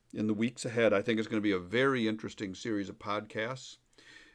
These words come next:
And so we left off there at the end of verse sixteen, and we'll pick up next week with verse seventeen at the very end of chapter one, where it talks about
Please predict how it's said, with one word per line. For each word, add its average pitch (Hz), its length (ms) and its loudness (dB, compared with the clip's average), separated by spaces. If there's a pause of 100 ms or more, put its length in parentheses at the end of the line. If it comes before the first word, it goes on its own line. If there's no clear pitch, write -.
(100)
And 131 200 2
so 131 200 6
we 135 180 4
left 151 340 4
off 147 300 6
there 139 300 6
at 113 180 2 (240)
the 143 180 0
end 151 200 6
of 120 140 -2
verse 147 240 2
sixteen, 160 600 0
and 127 120 0
we'll 127 120 0
pick - 280 -4
up 151 220 2 (220)
next - 320 -2
week 151 300 0 (760)
with 139 160 0
verse 156 280 6
seventeen 156 540 4
at 123 100 -2
the 120 60 -2
very 143 380 4
end 120 460 2 (580)
of 113 140 -6
chapter 131 400 0
one, 113 380 -2 (800)
where 117 120 -2
it - 120 -4
talks 156 280 0
about 98 380 -2